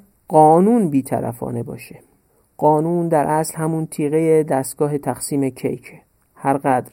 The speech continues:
عادلانه تر و بی‌طرفانه تر باشه، احتمال اینکه یک گروه ضرر کنه کم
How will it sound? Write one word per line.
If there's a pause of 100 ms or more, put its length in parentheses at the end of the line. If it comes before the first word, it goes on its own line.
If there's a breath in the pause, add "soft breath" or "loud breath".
(100)
عادلانه
تر
و
بی‌طرفانه
تر
باشه،
احتمال
اینکه
یک
گروه (180)
ضرر
کنه
کم